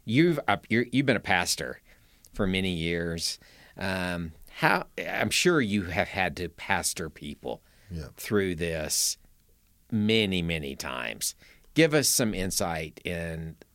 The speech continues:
Speaker 1: into this area.
Speaker 2: Yeah, I think this, this is a, one of those, um, topics that really can be a make it or break it, uh,
Speaker 1: Mm.
Speaker 2: issue for believers. Um,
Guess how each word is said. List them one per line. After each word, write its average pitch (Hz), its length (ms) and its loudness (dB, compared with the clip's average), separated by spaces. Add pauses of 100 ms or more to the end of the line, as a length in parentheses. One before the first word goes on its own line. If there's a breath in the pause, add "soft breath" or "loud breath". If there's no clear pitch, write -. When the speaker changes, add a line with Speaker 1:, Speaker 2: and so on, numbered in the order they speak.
(100)
Speaker 1:
into 90 420 -4
this 82 240 -4
area. 60 480 -8 (720 soft breath)
Speaker 2:
Yeah, 127 300 8
I 123 60 8
think 160 260 2
this, 156 240 6
this 131 380 4
is 123 160 2
a, 107 160 8
one 107 500 2
of 143 280 2
those, 123 720 6
um, 95 500 2 (120)
topics - 920 -2 (580 soft breath)
that 104 280 0
really 117 460 4
can 104 360 -2
be 107 280 2
a 90 60 2
make 98 500 0
it 127 300 -4
or 98 220 -2
break 95 520 -2
it, 104 260 0
uh, 107 60 -4
Speaker 1:
Mm. 82 520 0
Speaker 2:
issue 131 560 -2 (220 soft breath)
for 98 280 -6
believers. 95 760 -4 (460 soft breath)
Um, 90 600 -2